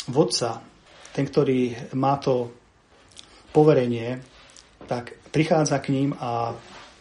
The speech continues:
napomína ich v tom zmysle, e, keď sa upriamime na tú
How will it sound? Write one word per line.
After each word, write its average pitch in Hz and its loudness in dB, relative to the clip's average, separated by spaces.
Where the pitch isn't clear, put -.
napomína 139 2
ich 120 -8
v - -18
tom 160 4
zmysle, 127 0
e, 127 -8
keď - -8
sa 131 0
upriamime 143 2
na 131 -2
tú 123 0